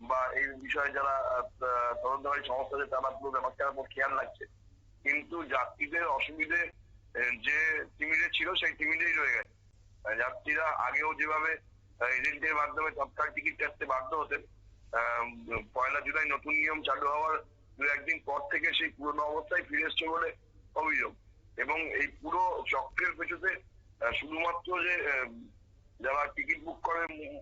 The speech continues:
সেই ধরনের সাধারণ এজেন্ট যে দায়ী রয়েছে এরকম না, এর কমিশন রেলের মন্ত্রকের বিভিন্ন আধিকারিক কাছ থেকে আইআরসিটিসির, আহ, আধিকারিকরাও পাচ্ছে বলে অভিযোগ। চক্রটা আসলে এত বড় যে এটাকে, এর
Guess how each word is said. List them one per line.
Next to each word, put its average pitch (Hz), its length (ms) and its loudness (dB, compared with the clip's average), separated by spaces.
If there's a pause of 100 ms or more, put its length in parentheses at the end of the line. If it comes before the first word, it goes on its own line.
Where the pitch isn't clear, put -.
(140)
সেই 147 120 2
ধরনের 156 280 0
সাধারণ 156 440 0
এজেন্ট 165 420 0
যে 165 80 0
দায়ী 165 180 0
রয়েছে 170 200 -2
এরকম 160 280 -2
না, 113 140 -2 (420)
এর 143 160 2
কমিশন 165 640 -2
রেলের 147 540 0
মন্ত্রকের 151 460 -2
বিভিন্ন 156 400 -2
আধিকারিক 147 560 -2
কাছ 160 200 -2
থেকে 160 240 0 (420)
আইআরসিটিসির, 156 920 -2
আহ, 127 160 2
আধিকারিকরাও 156 760 -2
পাচ্ছে 139 300 -2
বলে 160 220 -2
অভিযোগ। 156 360 -2 (1300)
চক্রটা 160 380 0
আসলে 180 240 0
এত 160 160 0
বড় 175 440 -2
যে 190 100 -2
এটাকে, 175 280 -4 (460)
এর 143 200 2